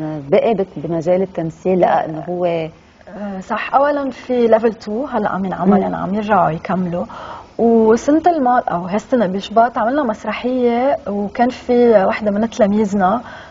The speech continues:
Speaker 2: آه، مثلت معي، <laughs> طلعت معي على المسرح.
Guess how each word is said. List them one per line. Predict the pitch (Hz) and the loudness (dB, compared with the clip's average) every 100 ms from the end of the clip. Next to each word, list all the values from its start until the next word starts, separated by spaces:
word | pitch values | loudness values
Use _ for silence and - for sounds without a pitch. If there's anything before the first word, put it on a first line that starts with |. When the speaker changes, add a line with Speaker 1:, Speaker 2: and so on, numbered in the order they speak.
| - - | -10 0
Speaker 2:
آه، | 196 | 2
مثلت | 202 - 175 180 | 2 2 -2 -2
معي، | 196 156 190 - - | -4 -4 -6 -12 -12
<laughs> | 214 240 | -12 2
طلعت | 220 208 208 | 2 2 0
معي | 180 | 0
على | 165 180 | 0 -4
المسرح. | 180 196 196 - - | -6 -6 -8 -8 -8